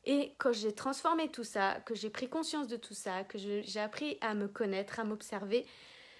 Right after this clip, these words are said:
ma santé a suivi, bien évidemment. C'est comme, il y a eu une expérience de fait sur,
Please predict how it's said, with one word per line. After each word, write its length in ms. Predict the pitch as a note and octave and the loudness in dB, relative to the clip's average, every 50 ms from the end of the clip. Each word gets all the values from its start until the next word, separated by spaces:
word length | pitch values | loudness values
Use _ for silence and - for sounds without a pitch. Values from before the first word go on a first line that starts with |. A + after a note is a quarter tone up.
| - _ - | -20 _ 2
ma 200 | A#3 B3 B3 B3 | 4 4 4 4
santé 520 | - - A#3+ A3+ G#3+ - - A3+ A3 - - | 2 0 -2 -2 -2 -4 -6 -6 -6 -6 -6
a 120 | G#3+ G#3+ | -6 -6
suivi, 640 | G#3 - - - - G3 F#3 G3 G#3 G3 - - - _ _ _ _ _ | -6 -6 -8 -8 -8 -10 -10 -10 -12 -12 -14 -18 -20 _ _ _ _ _
bien 220 | - G3 A3+ G#3 G#3+ | 0 2 4 4 4
évidemment. 500 | G#3 G3 F#3+ F#3+ F#3 F#3 E3+ E3 - - _ _ _ _ _ _ _ _ _ _ - - _ _ - | 2 2 0 -2 -4 -4 -4 -4 -6 -10 _ _ _ _ _ _ _ _ _ _ -12 -12 _ _ -12
C'est 240 | - - C4+ C4 C4+ | -2 0 0 0 4
comme, 360 | - D#4+ C#4 D4 D#4 D4+ D#4 D#4 - - - - - - | 6 8 8 8 8 6 4 0 -6 -16 -18 -18 -6 2
il 60 | A3+ | 6
y 40 | A3+ | 8
a 40 | A#3+ | 8
eu 40 | A#3+ | 8
une 100 | A#3+ B3+ | 8 6
expérience 440 | B3+ B3+ - A#3+ A#3 A#3+ C4+ C4+ A3 | 4 2 2 4 4 6 6 4 4
de 100 | A3+ G3+ | 2 2
fait 260 | - - B3+ C4+ C4 | 4 2 2 2 2
sur, 380 | - - - A#3+ B3+ C4 B3 | -2 -4 -2 2 2 2 2